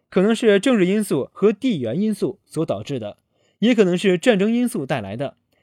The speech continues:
这些不确定性最终都会影响经济、金融市场，最终影响各个资产类别的表现。不确定性是必须在资产配置中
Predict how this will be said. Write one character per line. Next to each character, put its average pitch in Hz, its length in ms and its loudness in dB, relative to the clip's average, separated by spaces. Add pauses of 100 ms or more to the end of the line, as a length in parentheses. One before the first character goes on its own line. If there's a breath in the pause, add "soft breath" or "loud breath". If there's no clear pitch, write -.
这 254 180 2
些 247 160 0
不 185 160 -4
确 214 200 -4
定 143 160 -6
性 123 240 -6 (260)
最 262 160 2
终 247 220 2
都 277 120 2
会 233 160 0
影 151 160 -2
响 104 280 -6 (180)
经 240 220 0
济、 151 340 -4
金 262 180 0
融 208 160 2
市 202 140 -2
场， 110 220 -10 (340)
最 285 160 2
终 277 160 0
影 190 220 -2
响 117 320 -6
各 233 120 6
个 151 200 0
资 226 160 -4
产 151 160 -4
类 160 120 -2
别 139 140 -6
的 170 80 -4
表 120 160 -10
现。 - 280 -8 (280)
不 190 160 0
确 247 160 2
定 147 160 -2
性 120 320 -8
是 - 180 -2
必 220 220 0
须 233 220 -4
在 190 240 -2
资 254 180 -6
产 170 160 -6
配 180 160 -4
置 147 140 -6
中 175 240 -6